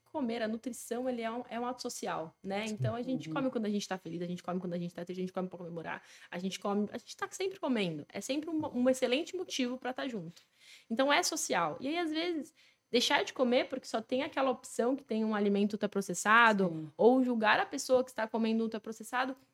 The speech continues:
Speaker 1: aquele momento, aquilo não faz parte da sua vida, aquilo não, não, não é parte da sua escolha diária, né? Mas às
Speaker 3: Uhum.
Speaker 1: vezes é, é uma opção, por que não também? Então,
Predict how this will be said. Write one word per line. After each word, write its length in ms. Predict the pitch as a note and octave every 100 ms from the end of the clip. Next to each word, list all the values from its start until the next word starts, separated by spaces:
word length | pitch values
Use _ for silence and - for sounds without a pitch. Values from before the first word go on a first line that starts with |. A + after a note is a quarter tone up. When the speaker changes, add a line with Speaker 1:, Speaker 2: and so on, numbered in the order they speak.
| _
Speaker 1:
aquele 360 | F4+ A4+ A4+ A4+
momento, 360 | A4 F#4 G4
aquilo 180 | F#4 F#4 F#4+
não 40 |
faz 160 | - G#4+
parte 280 | D4+ B3 A#3+
da 60 |
sua 200 | G#3+ G#3
vida, 200 | F#3+ F#3+
aquilo 180 | G3+ C4+
não, 240 | E4 D#4+ D#4
não, 180 | C#4 -
não 220 | C#4+ E4+
é 100 | F4
parte 260 | - C#4+ C#4
da 80 | A#3+
sua 140 | -
escolha 460 | B3+ - B3 B3+ B3
diária, 680 | G#3 G#3 G3+ A3 G3+ E3 F3 _ _
né? 220 | A3 -
Mas 160 | F#4+ G4+
às 60 |
Speaker 3:
Uhum. 60 | G4
Speaker 1:
vezes 180 | G#4 G4
é, 60 | A4 A4+ - -
é 80 |
uma 100 | A#4
opção, 420 | B4+ - A#4 F4 E4 _
por 120 | -
que 120 | - G#4
não 280 | C#4+ A3+ G3
também? 340 | G3 F3+ E3
Então, 260 | F3 A3